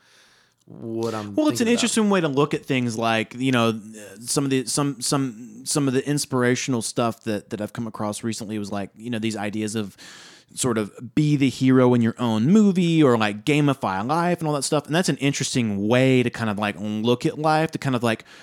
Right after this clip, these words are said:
Speaker 2: almost in a way remove so much of the, in a way, the pressures of it and kinda just go, "Yeah, man, like, it doesn't really, things don't really, m-, like, don't sort of put too much weight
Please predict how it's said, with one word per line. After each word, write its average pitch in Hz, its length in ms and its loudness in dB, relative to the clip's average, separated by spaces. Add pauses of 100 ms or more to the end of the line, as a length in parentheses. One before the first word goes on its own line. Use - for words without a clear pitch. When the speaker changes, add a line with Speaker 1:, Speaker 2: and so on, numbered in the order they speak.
(120)
Speaker 2:
almost 139 420 0
in 127 60 2
a 120 60 0
way 123 280 2
remove 117 640 4
so - 300 0
much 123 280 0
of 98 160 -4
the, 95 340 -4
in 117 140 -6
a 101 60 -4
way, 123 300 0
the 101 100 -4
pressures 143 600 -4
of 156 160 2
it 151 300 4 (280)
and 131 140 -2
kinda 135 180 0
just 127 200 -2
go, 123 160 2
"Yeah, 147 260 0
man, 113 340 -2
like, 113 200 0
it 123 100 -4
doesn't 135 340 0
really, 123 600 0 (380)
things 143 240 0
don't 143 260 0
really, 127 320 0
m-, 123 480 -2
like, 131 320 -4
don't 190 260 2 (2000)
sort 147 140 0
of - 160 -12
put - 280 -2
too - 560 0
much 165 360 2
weight 139 680 0